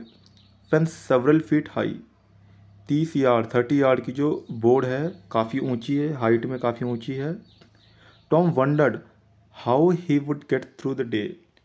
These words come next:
टॉम तो आश्चर्यचकित हो जाता है कि आज पूरा दिन इसको कैसे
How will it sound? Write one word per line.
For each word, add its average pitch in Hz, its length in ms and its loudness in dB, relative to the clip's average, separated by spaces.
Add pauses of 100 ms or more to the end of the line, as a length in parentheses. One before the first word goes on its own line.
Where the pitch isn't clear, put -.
(160)
टॉम 110 260 0
तो 139 140 -4
आश्चर्यचकित 135 760 -2
हो 139 60 0
जाता 113 260 0
है 107 180 -6 (440)
कि 139 80 -8
आज 117 240 0
पूरा 117 260 0
दिन 123 160 -2
इसको 127 240 -6
कैसे 131 380 -2